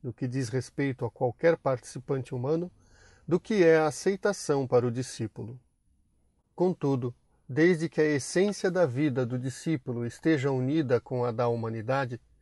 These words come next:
toda a espécie humana participa, em algum nível, de sua realização e experiência. O discípulo deve decidir se pode ou não estabelecer em si mesmo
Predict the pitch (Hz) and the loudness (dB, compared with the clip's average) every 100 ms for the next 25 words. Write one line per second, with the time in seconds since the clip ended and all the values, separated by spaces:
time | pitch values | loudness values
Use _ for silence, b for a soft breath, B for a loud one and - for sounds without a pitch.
0 | _ _ _ 165 170 175 165 - 170 180 | _ _ _ 0 2 2 0 0 2 2
1 | - 151 139 139 127 143 131 - 160 143 | 0 -2 0 0 0 0 -2 -6 -2 -2
2 | - 107 117 120 120 113 143 160 147 135 | -4 -10 -6 -4 -2 -2 -2 0 0 -2
3 | 151 b b b b 135 131 165 156 120 | -6 b b b b -6 -2 6 6 6
4 | 160 196 190 175 170 - - 135 135 127 | 4 2 2 0 0 -2 -4 -2 0 0
5 | 135 135 - 127 123 107 98 - - - | -2 -4 -4 -2 -2 -6 -8 -14 -20 -20
6 | _ _ _ _ _ _ _ _ _ _ | _ _ _ _ _ _ _ _ _ _
7 | _ _ _ 131 127 135 - 165 143 135 | _ _ _ -4 -2 -2 -2 -2 0 0
8 | 123 139 127 123 135 - 120 147 156 - | 2 2 0 -2 -2 -4 -2 0 0 0
9 | 147 - 156 180 160 131 135 143 139 151 | -6 2 4 6 2 0 0 2 0 -2
10 | - 127 139 131 - 156 139 127 - 180 | -4 -2 -2 -2 -2 -2 0 -4 -4 -2
11 | 143 139 123 | 0 0 -2